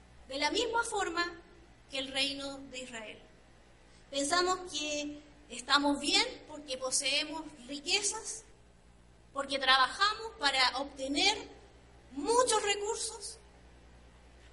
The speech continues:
porque tenemos buenas amistades, porque de algún momento esta amistad con este gerente, con esta persona que tiene algún pituto o contacto,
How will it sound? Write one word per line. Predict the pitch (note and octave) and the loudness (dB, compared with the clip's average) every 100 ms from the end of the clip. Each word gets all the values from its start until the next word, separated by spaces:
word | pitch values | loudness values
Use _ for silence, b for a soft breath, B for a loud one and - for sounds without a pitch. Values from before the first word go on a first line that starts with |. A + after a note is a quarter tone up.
| - | 6
porque | C#4+ D4 D4 | 6 8 4
tenemos | C#4 D4+ F#4 G4 G4 G4+ | 4 8 8 8 -2 -2
buenas | G4 A#4 A#4 G4+ | 0 2 2 0
amistades, | F4+ F4+ - G#4+ A#4 A#4+ A#4+ - - - - - - - | -2 -6 0 2 2 -2 -8 -10 -14 -20 -20 -20 -20 -20
porque | - D4 C#4+ D4 | -6 -6 -4 0
de | C#4 | 2
algún | C#4+ F#4+ G4+ | 2 -2 -4
momento | G4 F4+ G#4+ A4+ G#4+ G#4 F4+ | -4 2 2 0 -6 -6 0
esta | - - - - C#4 C4+ - | 0 -2 -8 -4 0 0 0
amistad | C4+ C4 F4 F4+ E4+ | -2 -4 -4 -4 -4
con | D4+ | -2
este | D4+ D4 C#4+ | 0 0 -6
gerente, | C#4+ C#4+ G4 F#4+ G4 F4 | -4 -4 -4 -8 -12 -12
con | - B3+ | -8 -6
esta | D4 D4 | -6 -8
persona | D4+ B3 - F4 A#3 | -8 -4 -4 -2 -4
que | C#4+ | -4
tiene | C#4+ D4 | -8 -4
algún | C#4+ D4 D#4 D4 - | -6 -6 -10 -10 -10
pituto | A#3+ - F4+ - | -12 -10 -10 -2
o | D#4 | -2
contacto, | B3+ A#3+ - F#4+ G#4 - G4+ | 0 -2 2 2 2 -6 -12